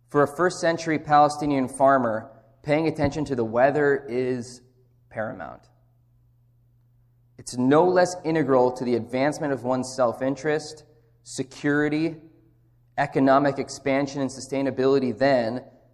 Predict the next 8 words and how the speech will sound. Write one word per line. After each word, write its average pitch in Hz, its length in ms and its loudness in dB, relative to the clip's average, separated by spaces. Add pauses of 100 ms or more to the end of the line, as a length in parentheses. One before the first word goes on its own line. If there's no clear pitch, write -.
(340)
than 131 200 2
comparable 143 640 2
current 143 320 0
practices 131 500 -2
are 120 280 2
today, 113 500 -4 (380)
maybe 113 500 -8
more. 107 440 -8